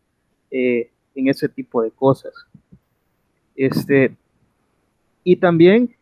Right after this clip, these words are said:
pues, decirte que en la parte de natural o naturaleza, también nos gusta, nos gusta poder colaborar en, en esa parte. Y justamente hace poco empezamos con una, con una campaña, ¿verdad?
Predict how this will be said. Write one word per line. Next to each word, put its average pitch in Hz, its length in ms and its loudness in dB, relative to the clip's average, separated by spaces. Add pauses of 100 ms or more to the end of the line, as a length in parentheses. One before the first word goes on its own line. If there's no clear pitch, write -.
(240)
pues, 165 140 4
decirte 175 500 0
que 165 240 -6
en 147 180 -4
la 143 100 2
parte 165 420 -4
de 143 680 0
natural 147 640 -2 (120)
o 147 100 -20
naturaleza, 135 720 -4 (280)
también 143 480 -8 (100)
nos 165 160 -8
gusta, 196 480 -8 (520)
nos 139 120 -8
gusta 151 260 -4
poder 143 340 0
colaborar 139 540 2
en, 131 220 -4
en 127 160 -16
esa 127 180 -12
parte. - 520 -6
Y 151 60 -16
justamente 190 520 0
hace 185 160 0
poco 180 280 -6
empezamos 156 480 -6
con 143 180 -12
una, 147 440 -4 (720)
con 127 140 -4
una 147 180 2
campaña, 139 580 -2
¿verdad? - 320 -8